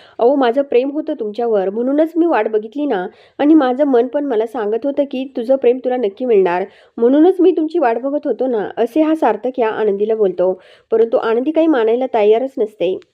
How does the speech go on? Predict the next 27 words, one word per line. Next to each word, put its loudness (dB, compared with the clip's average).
त्यानंतर 2
सार्थक -2
या 0
आनंदीला 0
बोलतो 0
की, -8
"तुम्हाला 4
कोण 2
सांगताय -2
त्यामुळेच -2
तुम्ही -2
असं -2
वागताय -2
माझ्याशी, 0
आणि 0
तुम्हाला 2
काय 0
मिळतं 2
हो? 2
मला 0
असा -4
त्रास 0
दिल्यावर 0
तुम्हाला -4
कुठला -4
आनंद 2
मिळतो?" -2